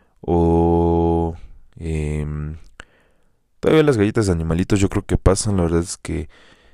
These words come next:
saben ricas, no les voy a negar que a mí me gustan mucho, pero fruta, la verdad es que, amigos, eh, creo que sale más caro comprar la fruta que un, unos kilos de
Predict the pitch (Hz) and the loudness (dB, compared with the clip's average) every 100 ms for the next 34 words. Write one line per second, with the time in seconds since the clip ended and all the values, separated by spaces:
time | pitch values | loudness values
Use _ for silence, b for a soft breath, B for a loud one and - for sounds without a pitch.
0 | b - 90 90 85 80 101 - 110 123 | b -8 0 0 0 -2 -4 0 2 2
1 | 175 - - 90 87 92 90 82 80 78 | 0 -6 -4 -2 0 2 2 2 -2 -2
2 | 85 87 90 85 82 80 82 - 80 82 | -4 -2 -4 -2 -4 -4 -4 -6 -8 -4
3 | 107 - 120 127 b b b b b - | -4 0 2 2 b b b b b 4
4 | 110 117 110 107 123 139 - 139 135 123 | 6 10 10 8 6 4 2 0 2 4
5 | 87 87 87 - 80 - - B B 87 | 4 4 -2 -6 -8 -8 -12 B B -10
6 | 82 82 87 87 82 - - - _ _ | -4 0 4 4 2 -2 -8 -18 _ _
7 | _ _ _ _ _ - 80 78 78 76 | _ _ _ _ _ -8 -6 -4 -4 -6
8 | 76 71 B B B B - - 104 - | -10 -12 B B B B -14 -6 -4 0
9 | 104 98 95 - 104 95 85 82 95 95 | 2 4 2 4 4 4 0 0 2 2
10 | - 113 - 123 - 82 85 87 85 b | 2 0 2 0 0 0 0 -2 -6 b
11 | b b b b b b _ _ - 90 | b b b b b b _ _ -12 -4
12 | 90 82 - 90 87 87 85 78 78 78 | -4 -4 -6 -6 -4 -4 -4 -6 -8 -12
13 | 87 | -16